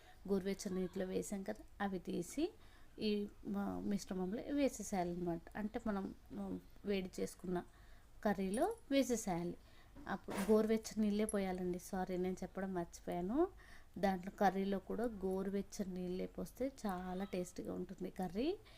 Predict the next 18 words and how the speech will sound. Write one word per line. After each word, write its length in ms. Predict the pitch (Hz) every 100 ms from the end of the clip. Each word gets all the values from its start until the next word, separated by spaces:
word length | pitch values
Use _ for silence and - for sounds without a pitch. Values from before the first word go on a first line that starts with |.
| - -
ఎక్కువ 280 | 175 - 202
మసాలాలు 520 | 185 185 202 185 180
కూడా 240 | 175 185 180
ఉండదు, 320 | 180 170 208 262
లైట్గా 680 | 214 175 185 185 - - 196
ఉంటుంది. 460 | 190 175 180 185 277 349 - - -
చిన్నపిల్లలు 640 | - 202 202 202 202 190 185
కూడా 200 | 190 226 190
ఈజీగా 680 | 196 196 196 196 165 175 226
తినేస్తారు. 720 | 226 185 185 - 185 180 277 370 - - -
దాని 220 | 180 185
తర్వాత 320 | 175 175 170 247 -
కొత్తిమీరతో 540 | 226 208 185 170 175
గ్రా-, 240 | 175 185 180 180 -
గై-, 300 | 190 185 180 - - 190
గార్నిష్ 420 | 190 180 190 -
చేసుకుంటే 480 | 185 175 - 202 311 -
సరిపోతుందండి. 1080 | - 277 202 - - - 190 185 185 180